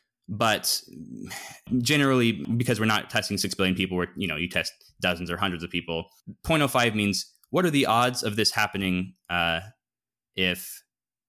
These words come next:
you're wrong about your hypothesis? Well, five percent. Anyways, so we have that p-value for every single, uh, type where we measured effect sizes, and, um, it's great. Let me pull up the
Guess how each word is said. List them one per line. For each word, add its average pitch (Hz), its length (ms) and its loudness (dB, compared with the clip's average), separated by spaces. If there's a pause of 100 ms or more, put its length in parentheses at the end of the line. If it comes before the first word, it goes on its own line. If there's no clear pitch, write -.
(120)
you're 101 260 0
wrong 92 340 2
about 85 200 0
your 87 80 -6
hypothesis? 82 640 -6 (100)
Well, 147 380 0 (140)
five 95 180 2
percent. - 440 -8 (1040)
Anyways, 107 640 2
so 120 120 0
we 123 80 4
have 139 140 2
that 123 180 -2
p-value 113 400 2
for 110 140 -2
every 107 180 -2
single, 95 640 -4
uh, 87 260 -2
type - 320 -2 (340)
where 95 180 -6
we 92 80 -4
measured 95 240 -4
effect 98 260 -4
sizes, 90 500 -8
and, 98 280 -2
um, 87 440 -4 (1500)
it's 117 140 -2
great. 135 280 -2 (920)
Let 113 140 -4
me 113 100 -2
pull 113 180 -4
up 101 160 -6
the 98 300 -2